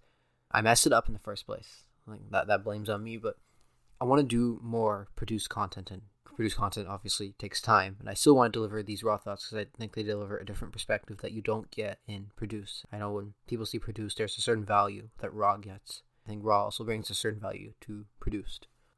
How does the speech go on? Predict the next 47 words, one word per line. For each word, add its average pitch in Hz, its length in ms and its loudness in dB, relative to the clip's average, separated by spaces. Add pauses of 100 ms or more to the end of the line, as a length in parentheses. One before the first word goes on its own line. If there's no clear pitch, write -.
I 113 40 -2
just 135 160 4
wanna 151 140 6
do, 131 160 2
like, 117 180 4
more 117 200 2
content 110 400 -6
that 107 140 -4
really 113 160 -4
speaks - 300 -8
to - 80 -12
my 107 100 -8
soul, 104 460 -6 (120)
I 117 80 -10
feel 107 260 -4
has 107 200 -2
a - 20 -6
meaning, 104 300 -6
and 107 100 -6
I 107 40 -2
feel 139 320 6
almost 117 360 4
that's - 140 -6
pressuring 110 680 2 (140)
to 107 60 -14
say, 107 180 -6
"This 107 300 -4
must 110 340 -4
speak - 220 -4
to 113 100 -12
my 104 60 -8
soul." 104 440 -4 (280)
Pressure 113 300 4
to 107 80 0
create 104 400 0
great 101 240 -2
art, 101 260 -6
great 101 180 -8
stories. 101 280 -6 (220)
It's - 120 -20
not 95 120 -16
gonna 101 160 -12
be 98 40 -12
me 101 220 -10
anyway. 101 420 -10 (180)
I 98 100 -12
don't 101 200 -14